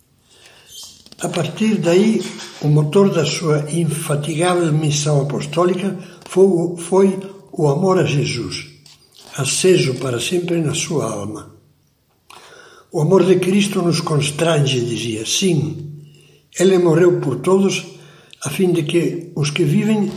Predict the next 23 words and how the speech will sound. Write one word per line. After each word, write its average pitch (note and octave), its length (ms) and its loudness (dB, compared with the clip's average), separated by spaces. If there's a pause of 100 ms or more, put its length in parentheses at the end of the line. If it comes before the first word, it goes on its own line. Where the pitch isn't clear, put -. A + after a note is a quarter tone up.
(260)
já F#3+ 240 -4
não G3+ 220 2
vivam F#3+ 360 2
para C#3+ 260 -2
si, G#2+ 340 -6 (760)
mas D3 180 -2
para D3+ 240 0
aquele F3 320 2
que D#3 180 -2
por D3 340 -2
eles D#3 380 4
morreu D#3 640 2 (280)
e F3 140 0
ressuscitou." C#3+ 800 0 (1800)
O D#3 80 -2
seu F3 400 2
programa E3+ 680 4
de C#3 140 0
vida G3 280 0
passou D3+ 340 -4
a D3 40 -2
ser C3+ 220 -6
este G2+ 560 -10